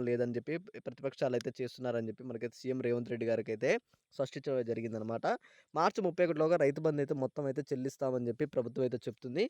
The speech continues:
ప్రతి ఒక్క రైతులు ఎవరైతే ఉన్నారో మీరందరూ అయితే వెయిట్ చేయండి. మార్చి ముప్పై ఒకటిలోగా ప్రతి ఒక్క రైతు బంధు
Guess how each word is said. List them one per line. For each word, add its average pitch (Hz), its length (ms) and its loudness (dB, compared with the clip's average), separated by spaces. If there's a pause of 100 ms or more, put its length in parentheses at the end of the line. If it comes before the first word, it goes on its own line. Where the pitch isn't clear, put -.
(180)
ప్రతి 131 220 -4
ఒక్క 139 140 -2
రైతులు 139 320 2
ఎవరైతే 131 360 6
ఉన్నారో 131 240 2
మీరందరూ 127 360 4
అయితే 120 120 0
వెయిట్ 117 260 0
చేయండి. 131 300 2 (400)
మార్చి 165 300 6
ముప్పై 180 260 6
ఒకటిలోగా 165 400 8
ప్రతి 151 240 0
ఒక్క 147 200 -2
రైతు 135 200 4
బంధు 147 320 6